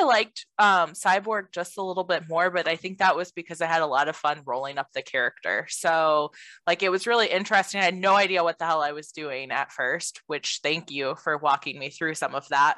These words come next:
But, um, it was a lot of fun just rolling and getting random things, like, down to the class of the character that you're playing.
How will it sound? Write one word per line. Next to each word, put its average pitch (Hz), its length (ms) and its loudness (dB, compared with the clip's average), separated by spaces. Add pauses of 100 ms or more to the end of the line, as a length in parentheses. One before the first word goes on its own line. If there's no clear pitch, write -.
(160)
But, 147 340 2 (440)
um, 165 500 4
it 196 160 0
was 196 240 -2
a 185 80 4
lot 185 240 6
of 233 100 2
fun 190 280 2
just 170 260 -6
rolling 165 540 2
and 151 220 -8
getting 151 360 -4
random 147 560 -2
things, 139 640 -8
like, 139 260 0
down 151 340 4 (140)
to 147 560 -2
the 139 380 2
class 143 480 2
of 151 160 -8
the 147 120 -8
character 143 560 -2
that 139 160 -4
you're 127 140 -6
playing. 135 560 -4